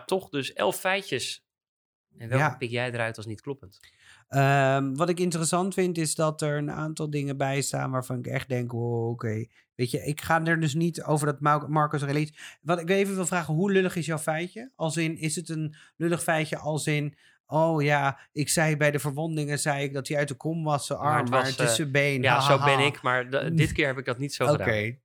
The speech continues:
Speaker 2: dat wilde ik even just, just checking. Ehm, ik ga er heel snel over zijn. Ik geloof alles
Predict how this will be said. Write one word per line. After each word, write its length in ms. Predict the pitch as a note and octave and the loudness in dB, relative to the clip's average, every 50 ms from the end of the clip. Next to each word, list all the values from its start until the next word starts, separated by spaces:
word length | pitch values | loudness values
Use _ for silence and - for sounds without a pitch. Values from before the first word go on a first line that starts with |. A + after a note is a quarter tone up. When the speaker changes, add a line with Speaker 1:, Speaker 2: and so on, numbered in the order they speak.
| _ | _
Speaker 2:
dat 300 | - B2 C3+ C#3 C#3+ C#3 | -10 -6 -2 -2 -2 -2
wilde 180 | C#3+ D3+ D#3 D3+ | -2 -4 -4 -4
ik 60 | D3+ F3 | -2 0
even 260 | F3 F#3+ F#3+ F#3+ D#3 | 0 0 0 -2 -4
just, 400 | D3 E3 D#3+ D3 - - D3+ - C3+ | -6 -4 -4 -6 -6 -10 -12 -14 -8
just 440 | B2+ D#3 F3 F3 - - - - - - - _ | -4 -2 -2 -2 -2 -6 -10 -14 -20 -20 -20 _
checking. 580 | - - D#3 D3+ D3+ - G3 A#3+ C#4 - _ _ _ _ _ _ _ _ | -4 -2 -2 -2 -2 -2 -4 -4 -6 -10 _ _ _ _ _ _ _ _
Ehm, 640 | - B2+ C#3 C#3 C3+ C3+ C3 C3 C3 C3 C3 C3 C3 C3 - _ _ _ _ _ _ _ _ _ _ _ _ _ _ _ _ _ _ - - - | 0 2 4 4 6 4 4 4 2 2 0 -2 -4 -6 -12 _ _ _ _ _ _ _ _ _ _ _ _ _ _ _ _ _ _ -10 -8 -6
ik 120 | D3 - | -6 -4
ga 160 | - F3 E3 | -2 0 2
er 80 | D#3 C#3+ | 2 4
heel 240 | C#3 D#3+ F3 G3 G#3 | 4 4 4 2 2
snel 380 | - - F3 E3+ F#3 G3 - | -2 -4 -2 -2 -2 -2 0
over 200 | F#3+ F#3 F3+ F3 | 0 -2 -2 -2
zijn. 260 | - F3+ E3+ F#3 G3 | -2 -4 -4 -4 -4
Ik 160 | - D#3+ D3+ - | -4 -4 -6 -4
geloof 380 | - E3 E3 F3 G3 G3 F#3+ | -2 0 2 2 2 2 -2
alles 540 | - - D3 D#3+ G#3+ A#3 A#3 - - - | -4 -4 -4 -2 -2 -4 -6 -8 -10 -14